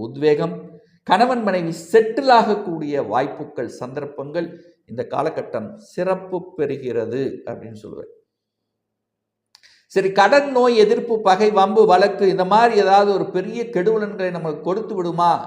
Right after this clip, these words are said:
என்கின்ற ஐயப்பாடு ஒரு சிலருக்கு ஏற்பட்டிருந்தாலும் அது பெரிய அளவுக்கு இல்லை. ஏன், ஆறாம் அதிபதி கடன், நோய், எதிர்ப்பு, பகை, வம்பு, வழக்கு, கெடுதல்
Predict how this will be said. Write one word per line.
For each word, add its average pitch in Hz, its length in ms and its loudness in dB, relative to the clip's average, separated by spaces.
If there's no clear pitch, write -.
என்கின்ற 156 420 -8
ஐயப்பாடு 165 600 0
ஒரு 143 160 -2
சிலருக்கு 135 380 -8
ஏற்பட்டிருந்தாலும் 147 760 -6
அது 170 100 -10
பெரிய 254 420 -4
அளவுக்கு 185 400 -6
இல்லை. 233 240 -4
ஏன், 220 120 2
ஆறாம் 254 560 6
அதிபதி 196 360 -2
கடன், 226 400 4
நோய், 233 320 2
எதிர்ப்பு, 220 380 -2
பகை, 220 240 2
வம்பு, 214 320 0
வழக்கு, 202 460 0
கெடுதல் 214 420 0